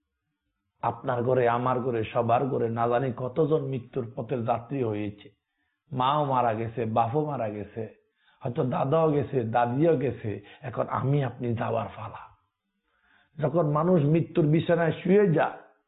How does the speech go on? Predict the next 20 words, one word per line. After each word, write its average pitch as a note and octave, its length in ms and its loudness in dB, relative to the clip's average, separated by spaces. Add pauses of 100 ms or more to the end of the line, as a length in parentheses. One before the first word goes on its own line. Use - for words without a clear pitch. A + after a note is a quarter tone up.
(280)
কিতাবের D3+ 360 2
মধ্যে D#3 280 2
বর্ণিত E3 380 0
হচ্ছে, - 680 -2 (1200)
যখন F3 380 2
তার G3+ 220 4
উপর G3 260 4
মৃত্যু F#3+ 460 4
যন্ত্রণা G#3+ 460 4 (100)
চলতে B3 320 4
থাকে, E3+ 680 0 (840)
তখন B2+ 500 0
দুইজন D3+ 420 4
শয়তান A#2+ 600 0 (540)
তার A#2 300 0
ডানে D#3+ 480 2
বামে C3 460 0
এসে A#2 220 -2
বসে G#2 320 -4
যায়। F2+ 220 -14